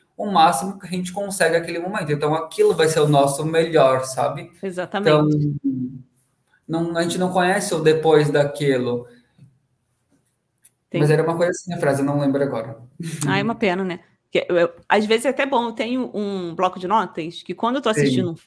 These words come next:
Speaker 2: alguma coisa, tipo um filme, é, um seriado, eu gosto de anotar algumas frases. Um exemplo, tem uma frase que
Speaker 1: Sim.
Speaker 2: não tem nada a ver, tá? Com costura aqui, gente, mas é que vem na cabeça.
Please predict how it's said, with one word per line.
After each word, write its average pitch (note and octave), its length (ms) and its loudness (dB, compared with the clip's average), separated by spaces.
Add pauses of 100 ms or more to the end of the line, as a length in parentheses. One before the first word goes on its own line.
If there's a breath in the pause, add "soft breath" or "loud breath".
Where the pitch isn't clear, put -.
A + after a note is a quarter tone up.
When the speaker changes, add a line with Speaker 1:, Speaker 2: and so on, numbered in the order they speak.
Speaker 2:
alguma A#3 320 -2
coisa, F#3 320 -2
tipo - 220 -20
um D#3+ 40 -20
filme, E3 540 -6 (500)
é, E3+ 480 0
um D#3 140 -10
seriado, G3 500 0
eu F#3 60 -2
gosto F#3 300 -2
de G3 80 -4
anotar G#3 300 -2
algumas F#3+ 300 -4
frases. F3 640 -4 (460)
Um G3+ 100 -4
exemplo, G3+ 320 -2
tem G3+ 80 -4
uma F#3+ 100 2
frase G#3 400 2
que G3+ 240 -6
Speaker 1:
Sim. B2+ 140 -2
Speaker 2:
não E3+ 80 -4
tem F#3 120 -2
nada E3+ 200 -2
a C4+ 40 -6
ver, G#3+ 140 -4
tá? F3 140 0
Com F3 160 -8
costura G3 380 -6
aqui, F3+ 140 -10
gente, - 300 -16
mas D#3 140 -8
é E3+ 40 -6
que F3 100 -14
vem E3+ 140 -4
na E3+ 100 -8
cabeça. F#3 400 -10